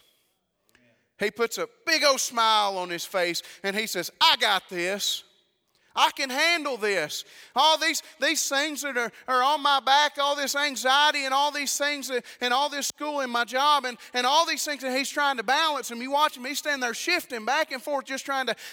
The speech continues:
keep a hold on all this. And even though I've hung him on, hung him,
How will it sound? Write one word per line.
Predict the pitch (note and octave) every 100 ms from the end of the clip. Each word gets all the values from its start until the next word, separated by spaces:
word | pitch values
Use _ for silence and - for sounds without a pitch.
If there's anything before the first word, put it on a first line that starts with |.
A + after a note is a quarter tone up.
| - -
keep | D4 F4
a | E4
hold | D4 D#4+ C#4+ A#3+ A3+
on | A3
all | A#3 D#4 F4 F#4
this. | F#4 D#4+ G#3+ E3+ - - - - _ _ _ _ _ _ _ _ _ _ _ _ _ _ _ _ _ _ _ _ _ -
And | G#3
even | C#4+ C#4
though | B3 B3+
I've | A#3+ A3
hung | B3+ C4+
him | A3
on, | G3 G3+ - -
hung | - A#3+ C4+
him, | G3+